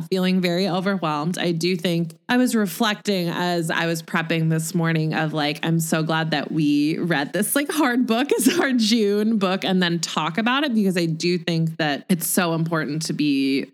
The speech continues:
processing the information that way. Like, I can think of a lot of books that I've read and just been like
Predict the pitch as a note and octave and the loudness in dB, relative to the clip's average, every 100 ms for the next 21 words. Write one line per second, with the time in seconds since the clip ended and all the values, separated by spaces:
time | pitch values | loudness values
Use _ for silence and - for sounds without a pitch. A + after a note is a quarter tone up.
0 | _ - E3+ B2 D#3 D3+ D#3+ D#3+ D#3 F2+ | _ -8 -4 -2 -2 -4 -2 0 0 0
1 | D3 - C3 F2 D#3+ G3+ A3 B3 B3 C4+ | -2 -2 -4 -2 -2 -2 0 0 2 2
2 | A#3+ D#3 D3 D#3+ D#3 C3+ D3 C#3 B2+ C3 | 0 0 -2 -2 -2 -2 -2 -2 -2 -2
3 | D3 C#3+ - C#3+ C#3 C3 C3+ C#3 C#3+ D#3 | -4 -6 -4 -4 -4 -2 -2 -2 -4 -6
4 | - C#3 C#3+ | -6 -4 -6